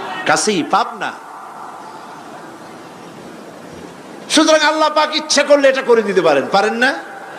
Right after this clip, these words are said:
খুব করতে পারেন। হার্টের ভেতরে ক্যান্সার দিয়ে দিতে পারেন,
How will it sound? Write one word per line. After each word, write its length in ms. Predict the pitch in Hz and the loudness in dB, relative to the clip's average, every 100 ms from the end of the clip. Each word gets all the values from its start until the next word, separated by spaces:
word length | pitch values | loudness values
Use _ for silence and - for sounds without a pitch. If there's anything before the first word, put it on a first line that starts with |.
| - - - - - - | -12 -12 -10 -10 -10 0
খুব 200 | 285 320 | 2 2
করতে 220 | - 156 135 | 0 0 -2
পারেন। 220 | 107 92 - - - - - - - | -4 -8 -14 -14 -14 -16 -16 -16 -2
হার্টের 580 | - 370 392 381 370 359 | 2 4 2 -2 -8 -4
ভেতরে 520 | 269 320 302 240 131 - - - - - - - - - - - - - - - | -2 0 -2 -2 -4 -10 -14 -14 -14 -14 -14 -14 -16 -16 -16 -16 -16 -16 -16 -4
ক্যান্সার 460 | 190 220 - 202 147 | 0 0 0 -2 -2
দিয়ে 140 | 160 | -4
দিতে 200 | 135 120 | -4 -6
পারেন, 400 | 113 101 - - | -6 -6 -8 -12